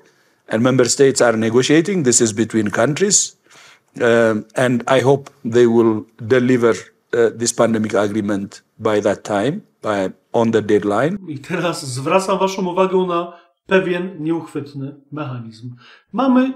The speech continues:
Speaker 2: towarzystwo, nazwijmy to Towarzystwo Jednego Procenta, które nie ukrywa, że wykreowało atmosferę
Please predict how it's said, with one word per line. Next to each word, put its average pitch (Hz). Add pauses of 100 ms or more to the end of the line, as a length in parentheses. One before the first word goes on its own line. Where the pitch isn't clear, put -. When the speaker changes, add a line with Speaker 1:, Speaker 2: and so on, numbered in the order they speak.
Speaker 2:
towarzystwo, 196
nazwijmy 190
to 180 (160)
Towarzystwo 180
Jednego 170
Procenta, 170 (400)
które 330
nie 277
ukrywa, 262
że 233
wykreowało 202
atmosferę 185